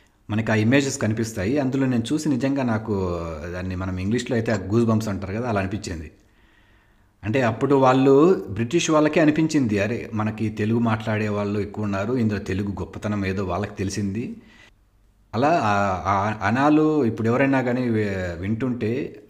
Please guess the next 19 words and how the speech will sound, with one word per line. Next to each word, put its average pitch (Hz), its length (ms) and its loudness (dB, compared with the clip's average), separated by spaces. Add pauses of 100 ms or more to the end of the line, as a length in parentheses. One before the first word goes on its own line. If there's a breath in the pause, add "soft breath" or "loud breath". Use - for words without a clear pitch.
ఆ, 92 140 -8
దయచేసి 110 520 -2
ఒకసారి 110 440 -2
వెతికి 107 340 -4
చూడండి. 98 540 -4
బ్రిటిష్ 101 420 -6
రాజ్ 101 320 -2
కాయి-, 98 340 -2 (260)
కాయినేజ్ 98 540 -2
అనేసి 92 720 -6 (400 soft breath)
సిఓఐఎన్ఏజీఈ 104 1500 0 (140)
కాయినేజ్‌లో 110 440 -2
అందులో 107 240 -2
మనకి 95 640 -4 (480 loud breath)
తెలుగులో 120 840 2
ఒక 95 240 -4
అనా, 110 240 2
రెండు 104 240 0
అనా, 120 360 -2